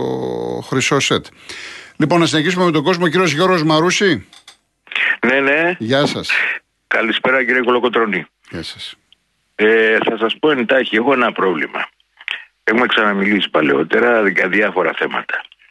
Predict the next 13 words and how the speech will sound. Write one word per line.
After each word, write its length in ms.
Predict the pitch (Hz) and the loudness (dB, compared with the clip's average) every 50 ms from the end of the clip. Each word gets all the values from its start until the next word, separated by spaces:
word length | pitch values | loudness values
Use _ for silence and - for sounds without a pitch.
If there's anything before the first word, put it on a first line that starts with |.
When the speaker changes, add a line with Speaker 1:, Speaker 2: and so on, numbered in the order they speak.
| _ _ _ - | _ _ _ -4
Speaker 2:
Δεν 160 | - 117 117 - | -2 0 0 2
θα 120 | 120 104 | 0 2
σας 160 | 104 107 92 - | 2 0 0 2
πω 100 | - 95 90 82 78 78 76 - 73 67 - - | 2 2 2 4 2 2 2 2 0 0 0 0
για 160 | 87 85 95 87 | 0 2 2 2
αθλητικά. 600 | - - 82 80 73 - - - - 53 - - - - - _ _ _ - - - - - - - - _ _ _ - | 2 2 0 0 0 0 -2 -2 -2 -4 -4 -6 -10 -14 -20 _ _ _ -14 -12 -12 -10 -12 -14 -16 -18 _ _ _ -4
Ε, 500 | - - - - 82 73 64 55 50 - - _ - | -2 0 0 2 2 2 2 0 -2 -4 -6 _ -2
εγώ 240 | - 135 - 147 147 | 0 2 2 2 2
είμαι 160 | 143 147 135 | 2 0 0
συνεταίρος 800 | - - 110 92 101 104 98 - 117 120 123 123 120 120 - - | 0 -2 -2 0 0 -2 0 0 0 0 0 0 0 -2 -4 -6
σε 220 | - - - 104 101 | -4 -2 -2 0 2
μια 260 | 104 113 120 110 101 | 2 2 2 0 0
εταιρεία 720 | 92 87 80 - - - 71 - 107 117 123 123 - - | 0 -2 -2 -2 -2 0 0 0 0 0 0 -2 -4 -8